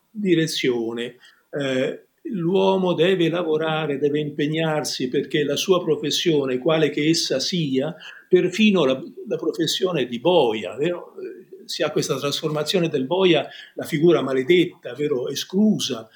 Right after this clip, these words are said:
eh, dall'abitato, vero? Co-, come i macellai, insomma, eh, maledetta per tutti i secoli precedenti. Nel sistema luterano, nel sistema luterano è un suddito, eh, dignitoso come tutti,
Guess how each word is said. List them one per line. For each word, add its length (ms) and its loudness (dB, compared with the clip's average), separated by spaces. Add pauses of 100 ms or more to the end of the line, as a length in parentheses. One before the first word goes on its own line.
(140)
eh, 680 -4
dall'abitato, 920 -4
vero? 220 -6 (460)
Co-, 200 -18
come 260 -20
i 140 -20
macellai, 680 2
insomma, 400 -2 (340)
eh, 500 -2
maledetta 1040 0
per 220 -2
tutti 360 -2
i 40 -2
secoli 440 2
precedenti. 760 2 (300)
Nel 320 4
sistema 920 0 (160)
luterano, 1000 -2 (200)
nel 140 -4
sistema 340 -2
luterano 640 -2
è 400 2
un 280 0
suddito, 840 2 (180)
eh, 400 -4
dignitoso 800 2
come 280 -2
tutti, 580 -2